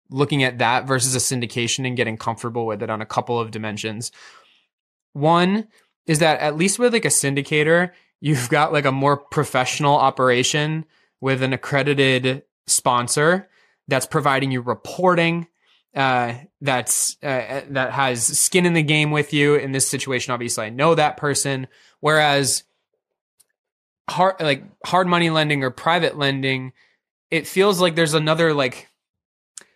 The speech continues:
there's another layer of abstraction also with, like, less information coming to me about, like, the project and everything. It has to be, like, a close friend or something that would, uh, that where, where that, like, that would make sense relative to,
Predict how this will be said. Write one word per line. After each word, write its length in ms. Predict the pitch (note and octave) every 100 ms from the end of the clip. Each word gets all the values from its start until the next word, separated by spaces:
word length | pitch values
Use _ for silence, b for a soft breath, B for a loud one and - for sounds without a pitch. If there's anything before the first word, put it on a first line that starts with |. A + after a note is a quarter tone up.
| -
there's 140 | D3+
another 320 | E3 F3+ F#3+
layer 320 | D3 D#3+ F3
of 140 | D3+ C3+
abstraction 640 | B2+ - C3+ C3+ - F3+
also 280 | F3 F3 G3+
with, 120 | F3
like, 140 | D3
less 680 | C3 B2 C3+ D3 E3 - - - -
information 540 | D#3 D3+ D3 C#3 C3+
coming 320 | - C#3 C3
to 100 | B2
me 220 | B2 A#2+ A2+
about, 300 | A2+ A#2+ A2+
like, 180 | A#2+
the 60 | -
project 500 | - C3 A#2+ A2+ A2
and 80 | A#2
everything. 320 | A2 A2 B2
It 60 | -
has 260 | D3+ D3+
to 60 | D3
be, 80 | C#3+
like, 120 | C#3
a 60 |
close 400 | A#2+ - D3+ C#3
friend 420 | - C#3 C3+ C3 B2
or 60 |
something 380 | A#2+ B2+ A#2+ A#2
that 200 | A#2 A2
would, 260 | C3 A#2+ A#2+ b b b b -
uh, 480 | C3 A#2 F#2 - - - -
that 640 | A2 - D3+ C#3 C3 C#3
where, 380 | E3 D3+ C#3+ C#3
where 240 | D3+ C#3+
that, 240 | C3+ C3 - D#3
like, 220 | C3 B2+
that 80 | C3+
would 160 | C3+
make 180 | C3+ A#2+
sense 400 | - C#3+ A#2+ -
relative 640 | C3 B2+ C3 C3+ A2+ A2+ -
to, 360 | B2 A#2 G#2